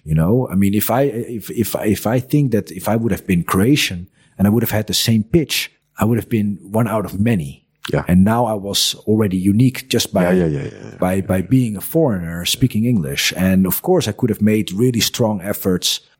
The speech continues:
Speaker 1: to, to do all of that in Croatian. If I did, probably my, my Croatian would definitely be on a much higher level than it is today. Maybe not as high as my English is today, but
Speaker 2: But you don't need
Speaker 1: would
Speaker 2: it,
Speaker 1: be pretty
Speaker 2: basically.
Speaker 1: good.
Speaker 2: Yeah.
Speaker 1: And yeah,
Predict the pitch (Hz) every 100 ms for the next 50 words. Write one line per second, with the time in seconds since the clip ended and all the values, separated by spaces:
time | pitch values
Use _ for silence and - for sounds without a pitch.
0 | - 107 98 92 104 127 110 127 107 104
1 | 98 101 - 95 104 - 175 202 _ -
2 | - 110 - 104 92 139 113 - - 139
3 | 139 107 90 85 - _ _ _ _ _
4 | _ - 87 87 87 - 92 - 87 82
5 | - 95 98 82 82 82 82 87 98 -
6 | 92 87 80 82 82 82 80 80 78 -
7 | 117 120 135 - 92 92 92 95 95 92
8 | 92 92 76 87 85 139 151 - - -
9 | 80 101 87 - - - - - - 101
10 | 120 147 156 143 - 123 120 107 165 143
11 | 135 202 - - 67 - - _ _ _
12 | _ 123 123 123 123 127 175